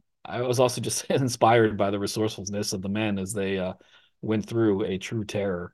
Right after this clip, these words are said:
And, uh, there's an A M C, uh, like, six-part adaptation,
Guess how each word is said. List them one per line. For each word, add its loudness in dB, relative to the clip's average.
And, -8
uh, -10
there's 8
an 6
A 8
M 10
C, 4
uh, 0
like, -8
six-part 2
adaptation, 2